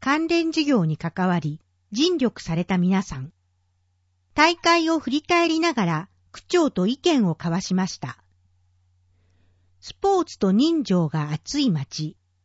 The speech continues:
江東区のレガシーとして、皆さんからは、健常者と障害者が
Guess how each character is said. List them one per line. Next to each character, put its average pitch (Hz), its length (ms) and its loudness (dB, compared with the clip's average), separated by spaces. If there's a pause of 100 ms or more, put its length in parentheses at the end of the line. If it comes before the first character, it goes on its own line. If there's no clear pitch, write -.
(140)
江 370 280 2
東 381 200 4
区 - 140 -2
の 170 140 2
レ 226 140 2
ガ 330 120 2
シ 214 200 -2
ー 180 40 -2
と 156 140 -6
し - 140 -12
て、 147 240 -8 (1300)
皆 269 240 4
さ 370 180 0
ん 277 80 0
か 208 120 0
ら 196 120 4
は、 160 260 -2 (340)
健 381 260 2
常 415 220 4
者 294 160 0
と 185 140 0
障 285 280 4
害 311 200 4
者 202 200 0
が 151 240 -2